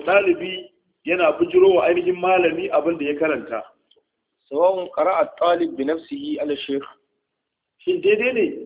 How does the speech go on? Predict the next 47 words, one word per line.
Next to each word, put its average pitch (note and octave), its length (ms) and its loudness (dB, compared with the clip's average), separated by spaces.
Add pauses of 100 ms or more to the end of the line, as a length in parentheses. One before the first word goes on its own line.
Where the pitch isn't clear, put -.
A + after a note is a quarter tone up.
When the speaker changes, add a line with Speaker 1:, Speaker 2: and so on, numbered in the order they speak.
(300)
Speaker 1:
ɗalibi G3 480 -4
ya F#3+ 160 2
karanta F#3 420 -2
da E3+ 80 0
kanshi, F#3+ 300 -2
ya F3 180 2
karanta F3+ 480 0
ne E3+ 260 2 (140)
Speaker 2:
Min C#3+ 140 -6 (100)
Speaker 1:
a D#3+ 80 0
Speaker 2:
hizbihi. D3+ 60 -4
Speaker 1:
gaban F#3 340 4
malam, G3+ 480 2 (580)
ya D#3+ 140 2
karanta F3+ 380 0
ne E3+ 180 2
da D3 80 -4
kanshi E3+ 220 -2
a C#3 60 -4
gaban D#3 200 2
malam F3+ 240 2
daga D3 180 -2
haddan F3 340 0
shi? - 460 -10
Speaker 2:
أو D3 220 -10
كتابه. C#3 460 -6 (520)
Speaker 1:
Ko - 120 2
ɗalibi F#3+ 340 2
ya F3+ 120 6
rubuta, D#3+ 340 0
malam F3+ 240 2
ga D#3 140 4
wani F#3+ 280 2
hadisi E3+ 300 -10
da D3+ 120 -10
sai - 100 6
ya F4 120 8
duba E3 160 -2
littafin E3+ 400 -2
da D#3 80 0
ya F3 60 2
rubuta, E3 420 -2 (400)
yana E3 240 0
karantawa E3+ 400 2
malamin D#3 320 2
na C3 100 -6
ji. - 220 -16